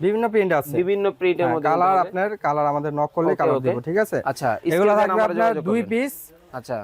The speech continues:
Speaker 1: দুই পিসের ষাট
Speaker 2: হুম।
Speaker 1: টাকা করে পিস, দুই
Speaker 2: ষা-
Speaker 1: পিস থাকবে প্যাকেজের সাথে।
Speaker 2: আচ্ছা, এগুলা কিন্তু
Speaker 1: ঠিক আছে?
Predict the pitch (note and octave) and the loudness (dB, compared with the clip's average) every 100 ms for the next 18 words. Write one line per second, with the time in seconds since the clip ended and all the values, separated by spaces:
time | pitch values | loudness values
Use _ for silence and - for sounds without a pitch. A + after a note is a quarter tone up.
0 | C#3 G3+ G#3 G3+ F#3+ B3 C#4+ E4+ - - | 2 2 4 0 2 0 0 -4 -20 -20
1 | - G#3 A3+ E3+ B3+ B3 A3 G3+ G#3 D4+ | -4 0 0 2 2 2 0 0 -4 -6
2 | - D#3+ A3 F#3+ F#3 G3+ F#3+ G#3+ F#3+ F3 | -6 -2 -2 -2 -2 -2 0 -2 0 0
3 | D#3 C#3+ - A#2 A2+ C#3+ D#3+ F3+ F#3 G#3 | 0 -2 -4 -8 -4 -2 2 2 2 2
4 | G#3 G3 D3+ F#3+ G3 | 0 0 2 2 0